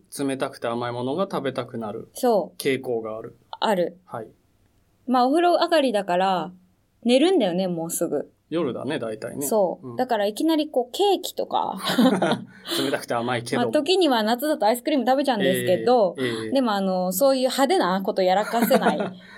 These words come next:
Speaker 2: 時にも。
Speaker 1: <laughs> はい。やんちゃもできないと。
Speaker 2: うん。ちょっとこう、程よい甘さの。
Speaker 1: なるほど。そうだね。
Speaker 2: あ、ヨーグルトがあった。
Speaker 1: うん。
Speaker 2: ヨーグルトならお腹にいいし、毎日乳酸菌は取らなくちゃ。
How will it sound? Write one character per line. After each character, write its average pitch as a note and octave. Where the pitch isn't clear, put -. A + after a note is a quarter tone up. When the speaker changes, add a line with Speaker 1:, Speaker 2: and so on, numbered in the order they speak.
Speaker 2:
時 A#3
に F#3+
も。 A3+
Speaker 1:
<laughs> -
は D4
い。 -
や D4
ん -
ち F3+
ゃ -
も E3+
で C#3+
き C3
な B2
い -
と。 -
Speaker 2:
う -
ん。 G3+
ち F#4+
ょ G4+
っ G4
と C4+
こ G3+
う、 -
程 G#3+
よ B3
い G#3+
甘 F3
さ F#3
の。 G3
Speaker 1:
な G#3+
る G#3+
ほ G3+
ど。 G#3+
そ B3+
う -
だ A3+
ね。 A3+
Speaker 2:
あ、 A#3
ヨ A#3+
ー -
グ F#4
ル F#4+
ト G#3+
が F3+
あ F#3
っ F#3
た。 C3+
Speaker 1:
う -
ん。 B2
Speaker 2:
ヨ C4+
ー F4
グ G#4
ル A4+
ト G4
な A#3
ら E3
お D#3+
腹 G3+
に C#4
い -
い -
し、 E3
毎 C#4+
日 G#3
乳 F#3+
酸 F#3+
菌 G3
は G3
取 G#3+
ら B3+
な C4
く B3+
ち -
ゃ。 -